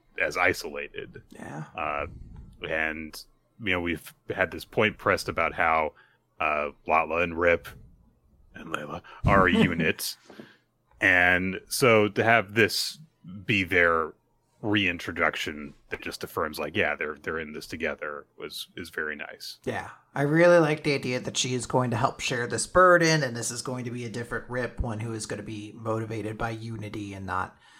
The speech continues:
Speaker 2: you know, just single-minded revenge. And it, I don't know, it's, it's kinda cute in a way. Like, again, these aren't, you know, these are supposed to be characters that have, like, a romantic tension who were, like, also meant to be, like, they will never be romantic. That's just not who they are.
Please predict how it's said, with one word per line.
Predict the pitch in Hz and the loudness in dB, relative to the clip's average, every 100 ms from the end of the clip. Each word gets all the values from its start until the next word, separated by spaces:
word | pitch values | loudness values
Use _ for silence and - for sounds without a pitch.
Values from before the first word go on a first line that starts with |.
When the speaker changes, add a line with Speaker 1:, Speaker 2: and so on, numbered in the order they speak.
| - _ _ | -20 _ _
Speaker 2:
you | 104 | -8
know, | 95 | -6
just | 95 95 | -6 -6
single-minded | 110 104 90 95 95 101 101 | -6 -6 -4 -4 -4 -6 -6
revenge. | 101 98 92 90 82 | -6 -4 -6 -8 -10
And | 87 | -10
it, | 90 - - - - | -10 -14 -20 -20 2
I | 294 | 6
don't | 269 | 6
know, | |
it's, | 165 - - | 4 -2 0
it's | 202 208 | 2 4
kinda | 277 277 247 | 4 4 4
cute | - 151 - - | 2 -2 -2 -4
in | 156 139 | -2 0
a | |
way. | 143 123 113 - | 2 2 2 -2
Like, | 143 151 | -2 2
again, | 160 175 170 | 4 6 6
these | 160 156 | 6 6
aren't, | 170 165 165 - | 8 8 6 0
you | 165 143 | 0 2
know, | 135 | 2
these | 131 139 | 0 -2
are | 127 | -4
supposed | - 170 165 | 4 4 4
to | 160 | 0
be | |
characters | 147 147 143 165 156 | 0 0 2 2 0
that | 127 | 2
have, | - 127 143 135 | 6 6 6 4
like, | 156 - | 0 2
a | 143 | 2
romantic | 143 135 135 131 147 - | 4 4 0 -2 -4 -4
tension | 143 131 151 143 | -6 -2 -2 0
who | 127 | 0
were, | 131 127 123 | 0 2 2
like, | 120 113 - | 0 -2 0
also | 120 - 123 | 0 0 -2
meant | 113 107 | -4 -6
to | |
be, | - 120 | -6 -6
like, | 113 - 135 | -6 -8 -2
they | 139 | 2
will | 135 135 | 4 4
never | 127 127 | 2 0
be | 120 123 | 0 2
romantic. | 131 123 123 - - - | 2 2 0 2 2 2
That's | 131 120 - | 0 0 0
just | 123 - | -2 2
not | 117 110 | 4 4
who | 139 | 2
they | 120 117 | -2 2
are. | 123 143 156 | 6 6 6